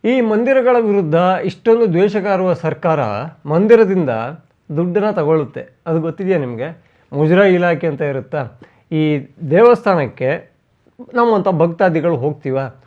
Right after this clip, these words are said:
ಹೋದ್ಮೇಲೆ ಏನ್ ಮಾಡ್ತೀವಿ? ಅಲ್ಲಿ ದೇವರ ದರ್ಶನ ತಗೋತೀವಿ, ನಮ್ಮ ಮನಸ್ಸಿನ ಪ್ರಾರ್ಥನೆಗಳನ್ನ, ಆ, ದೇವ್ರ ಮುಂದೆ ಹೇಳ್ಕೊತೀವಿ. ಹಾಗೆ ಹುಂಡಿಗೆ ನಮ್ಮ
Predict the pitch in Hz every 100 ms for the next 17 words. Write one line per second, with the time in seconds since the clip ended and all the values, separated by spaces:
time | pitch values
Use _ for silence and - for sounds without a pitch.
0 | _ _ - 202 202 190 170 165 156 143
1 | 123 139 131 127 - _ _ 160 160 156
2 | 143 156 156 135 117 165 170 170 160 156
3 | 165 175 143 - _ - 151 156 151 143
4 | 160 - 160 156 135 160 175 175 165 170
5 | 165 165 165 - - - 127 110 156 170
6 | 175 170 147 151 165 139 160 170 - _
7 | - 127 123 101 143 190 - _ _ _
8 | 185 262 262 196 160 202 - 226 233 240